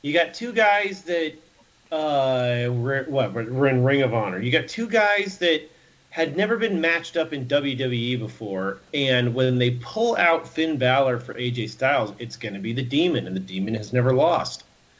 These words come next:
And I'm like, "Okay, you've got that knowing it's gonna come in," and I thought about that the entire time.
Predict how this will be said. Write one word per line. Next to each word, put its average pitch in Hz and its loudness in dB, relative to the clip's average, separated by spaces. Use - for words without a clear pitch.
And 135 2
I'm 135 4
like, 123 2
"Okay, 131 0
you've 127 -4
got 160 0
that 160 2
knowing 147 0
it's 143 -6
gonna 131 -4
come 151 -6
in," 302 2
and 151 -2
I 127 0
thought 214 -6
about 190 -2
that 143 -4
the 143 -4
entire 131 0
time. 170 -4